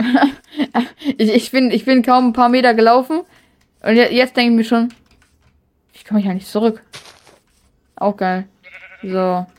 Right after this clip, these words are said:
Zack und zack. Thank you very much. Ein paar Level brauche ich auch mal wieder. Ah, jetzt haben wir einen Hund zu Hause gelassen, aber scheiß drauf. Ah, okay, das leckt jetzt doch schon irgendwie.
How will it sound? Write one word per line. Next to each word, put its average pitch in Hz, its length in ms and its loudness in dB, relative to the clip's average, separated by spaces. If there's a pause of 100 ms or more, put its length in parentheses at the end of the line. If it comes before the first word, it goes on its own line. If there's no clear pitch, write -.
(1900)
Zack 226 240 -2 (300)
und 180 380 -12
zack. 240 300 -2 (2750)
Thank 240 220 -16
you 240 140 -18
very 196 140 -10
much. 254 300 -2
Ein 202 80 -10
paar 190 160 -6
Level 190 220 -2
brauche 190 200 -4
ich 196 100 -6
auch 190 120 -4
mal 226 160 -4
wieder. 247 240 -4 (320)
Ah, 208 100 2
jetzt 220 120 2
haben 240 100 0
wir 226 60 2
einen 202 120 0
Hund 277 160 0
zu - 120 -4
Hause 190 220 0
gelassen, 190 300 -2
aber 196 360 0 (1080)
scheiß - 260 -14
drauf. 233 220 -10 (1000)
Ah, 196 180 2
okay, 240 140 -2
das 247 160 0
leckt 247 160 -2
jetzt 226 200 0
doch 233 120 2
schon - 360 -14
irgendwie. 196 400 -2